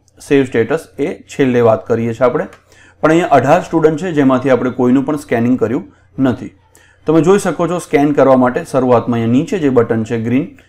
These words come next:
સ્કેન ધ માર્કશીટ, એની ઉપર આપણે ક્લિક કરશું. તો ક્લિક કર્યા બાદ મિત્રો આ રીતનો એક મેસેજ આવશે. તો એને એક્સેસ આપણે આપવાનું છે, એલાઉ કરશું. ત્યારબાદ ફરીવાર એક મેસેજ આવશે, એને પણ એલાઉ કરીશું. અને ત્યારબાદ મિત્રો, અહીંયા તમે જોઈ શકો છો,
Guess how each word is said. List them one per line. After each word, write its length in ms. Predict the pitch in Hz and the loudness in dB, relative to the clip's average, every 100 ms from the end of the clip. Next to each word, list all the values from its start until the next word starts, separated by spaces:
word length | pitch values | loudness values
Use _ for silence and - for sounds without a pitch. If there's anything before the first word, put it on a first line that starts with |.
| _ | _
સ્કેન 340 | _ - 127 120 | _ 0 2 4
ધ 40 | |
માર્કશીટ, 500 | 117 113 110 - 185 - _ _ _ 139 | 4 2 0 -6 -12 -16 _ _ _ -2
એની 180 | 151 | 0
ઉપર 220 | 175 131 117 | 0 2 4
આપણે 260 | 110 156 | 4 0
ક્લિક 360 | 151 143 123 - | -2 -2 -2 -2
કરશું. 360 | 104 104 110 - _ _ _ _ _ _ _ | -6 -6 -16 -18 _ _ _ _ _ _ _
તો 120 | 160 | 0
ક્લિક 340 | 160 175 208 - | 0 -2 -4 0
કર્યા 220 | 143 135 | 2 4
બાદ 240 | 131 131 | 4 4
મિત્રો 260 | 127 117 123 | 2 0 0
આ 160 | - 120 | 2 2
રીતનો 240 | 110 113 | 0 -4
એક 100 | 107 | -4
મેસેજ 300 | 113 113 175 | -4 -4 0
આવશે. 400 | 165 156 185 190 _ _ _ _ - | 2 0 -6 -16 _ _ _ _ -2
તો 60 | 117 | 0
એને 160 | 117 117 | 0 0
એક્સેસ 380 | 131 131 190 190 - | -2 -2 -6 -6 -2
આપણે 260 | 120 123 113 | -2 2 2
આપવાનું 400 | 110 127 123 123 | 2 0 -2 -2
છે, 140 | 165 - | -4 -4
એલાઉ 280 | 123 127 143 143 | 2 4 4 2
કરશું. 320 | 143 - 185 _ _ _ _ _ - | 0 -2 -14 _ _ _ _ _ 0
ત્યારબાદ 300 | 131 131 120 | 2 2 2
ફરીવાર 340 | 143 190 185 135 | 2 2 2 2
એક 160 | 131 - _ _ _ _ _ - | -2 -6 _ _ _ _ _ -6
મેસેજ 360 | 120 117 120 117 | -4 -2 0 2
આવશે, 240 | 117 131 | 0 0
એને 180 | 117 143 | 0 0
પણ 160 | 160 | 2
એલાઉ 300 | 151 143 143 | 2 4 4
કરીશું. 400 | 143 147 147 185 - _ - _ - | 2 0 0 -6 -14 _ -20 _ -6
અને 120 | 139 | -4
ત્યારબાદ 500 | 139 175 180 131 117 | 2 2 4 2 0
મિત્રો, 200 | 117 120 120 | -2 -2 -2
અહીંયા 220 | 123 117 | -2 -2
તમે 180 | 120 117 | -2 -2
જોઈ 160 | 147 | -2
શકો 280 | 151 143 147 | -2 -2 -2
છો, 140 | 139 | -2